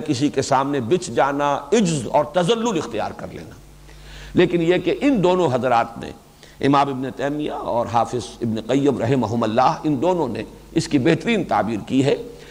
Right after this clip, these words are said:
"العبادت تجمع اصلین، غایت الحب مع غایت الذل والخضوع۔" عبادت دو بنیادوں کو جمع کر لیتی ہے، حد درجے کی محبت اور اس کے ساتھ حد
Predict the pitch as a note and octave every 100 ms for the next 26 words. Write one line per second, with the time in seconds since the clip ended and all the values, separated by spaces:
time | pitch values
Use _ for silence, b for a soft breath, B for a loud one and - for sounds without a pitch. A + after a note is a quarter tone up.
0 | B - F#3 F3 E3 G3 G#3+ A3+ G3+ G3+
1 | F#3+ F#3 F#3+ F#3+ D#3+ C3+ F3+ A#3 - -
2 | - - - - - - - G2+ D3 F3+
3 | F3 E3 C#3 - C4+ C4 A3+ - - -
4 | F3 G3 D#3 F3+ F#3 F#3 F3+ A#2+ A#3 F3+
5 | D3 C#3 - D3+ G3 A2+ - - B B
6 | B B B - D#3+ D#3+ G3 B3 B3 C3+
7 | C3 B3+ D4 A3 F3 D#3+ D3 E3+ G3+ F3+
8 | F#3+ E3 G3 G#3+ D3 A3+ C#3+ G2+ - A2
9 | G#2+ - - - C#4+ C#4+ F#3+ E3+ G#3+ F#3
10 | E3 E3 - C3 A2 - C#3+ D#3+ C#4+ -
11 | - - - b b b G#3 F#3+ F#3 -
12 | C#3+ - D3+ D3+ - -